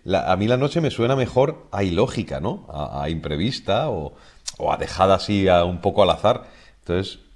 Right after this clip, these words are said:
lo lógico a la noche no sé si le va muy bien, porque apela a, a lo razonable, a lo sensato, a lo juicioso, al orden.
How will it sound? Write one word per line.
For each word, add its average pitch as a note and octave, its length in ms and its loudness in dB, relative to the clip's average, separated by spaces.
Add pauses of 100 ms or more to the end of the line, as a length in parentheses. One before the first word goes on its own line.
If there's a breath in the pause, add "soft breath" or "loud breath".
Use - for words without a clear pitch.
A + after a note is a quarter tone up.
lo E2 220 -4
lógico B2+ 680 -4 (440)
a E2 100 -6
la D#2 100 -6
noche F2 300 -6
no C3+ 80 -6
sé D3+ 80 -6
si E3 120 -4
le D#3 80 0
va F2+ 100 2
muy D2+ 160 -6
bien, G#2+ 120 -6
porque E2 300 -4
apela F#2+ 460 -2 (340 loud breath)
a, E2 280 0
a F#2 40 2
lo F2+ 100 0
razonable, E2+ 560 0
a F#2+ 40 0
lo F2 100 -4
sensato, E2 480 -2
a - 20 -2
lo E2+ 100 -2
juicioso, F2+ 680 -2
al E2+ 80 2
orden. G#2 460 2